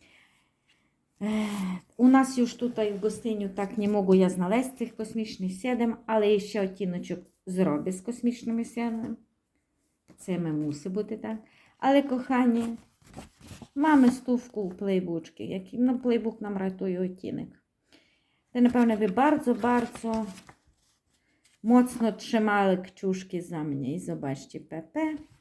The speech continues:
czyli sto złotych. Dwadzieścia złotych na minusie. Bardzo się cieszę, bo dwadzieścia złotych nie tak dużo. I mówię, że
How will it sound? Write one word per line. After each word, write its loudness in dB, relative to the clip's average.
czyli -2
sto -2
złotych. -2
Dwadzieścia 0
złotych -2
na 0
minusie. -2
Bardzo -2
się -8
cieszę, -4
bo -4
dwadzieścia -4
złotych -8
nie -10
tak -14
dużo. -6
I -8
mówię, -8
że -18